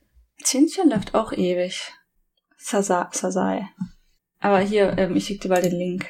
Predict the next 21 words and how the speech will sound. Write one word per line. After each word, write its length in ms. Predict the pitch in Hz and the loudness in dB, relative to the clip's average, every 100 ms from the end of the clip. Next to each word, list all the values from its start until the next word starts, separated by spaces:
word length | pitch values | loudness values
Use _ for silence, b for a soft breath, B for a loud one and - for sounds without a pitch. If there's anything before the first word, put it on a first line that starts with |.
| - | -2
damit 260 | 190 185 | 0 0
du 60 | 180 | 0
weißt, 260 | 180 185 196 | 0 2 -2
wovon 300 | - 190 190 | 0 2 2
ich 260 | - - | -4 -4
rede. 360 | 196 190 196 - | -2 0 0 2
Ah, 160 | 196 190 | 2 2
das 240 | 190 - | 0 -2
ist 100 | - | 0
aber, 180 | 220 202 | 2 4
glaub 160 | 202 190 | 4 2
ich, 200 | 190 - | -2 -4
der 180 | 190 | -4
Comic. 720 | - - 190 180 190 - 180 - _ | -2 0 0 0 -4 -6 -10 -12 _
Gibt's 240 | 202 185 - | -6 -4 -4
davon 260 | 190 202 | -4 -2
auch 120 | 202 | -2
den 180 | - - - | -2 -8 -2
Anime? 720 | 190 175 185 190 - 208 - b b b b b b _ _ _ - - _ _ 175 _ _ _ _ _ _ _ _ _ _ _ _ _ _ - - - - - | 0 2 2 2 0 -4 -8 b b b b b b _ _ _ -14 -14 _ _ _ _ _ _ _ _ _ _ _ _ _ _ _ _ _ -6 -4 -4 -16 -2
Aber 220 | 208 202 202 | 0 2 0
krass, 440 | - 233 180 | 0 2 2